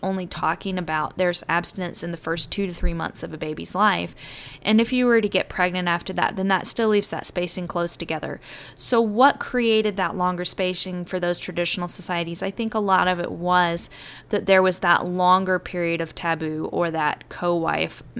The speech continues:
taboo mixture going on. And a lot of that isn't just something that's gonna work for many of us.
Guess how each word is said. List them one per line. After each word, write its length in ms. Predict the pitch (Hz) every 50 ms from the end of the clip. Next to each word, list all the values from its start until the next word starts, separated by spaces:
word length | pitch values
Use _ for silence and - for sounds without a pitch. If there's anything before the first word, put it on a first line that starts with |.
| - - -
taboo 440 | - 185 185 185 180 175 185 180 175
mixture 520 | 175 170 175 170 - - - - - 175
going 340 | 175 175 160 160 160 156 147
on. 300 | 147 143 131 117 175 170 - - - - - - - - - - - - - - -
And 140 | 214 202
a 40 | 196
lot 220 | 196 202 202 208 208
of 60 | 202
that 200 | 196 190 185 185
isn't 220 | 185 180 180 180
just 200 | 160 175 170 -
something 340 | - 190 180 175 - 180 170
that's 180 | 165 - - -
gonna 180 | - 175 170
work 240 | 170 175 170 170 -
for 160 | - - 190
many 240 | 180 - - - 87
of 100 | - -
us. 260 | - - - - -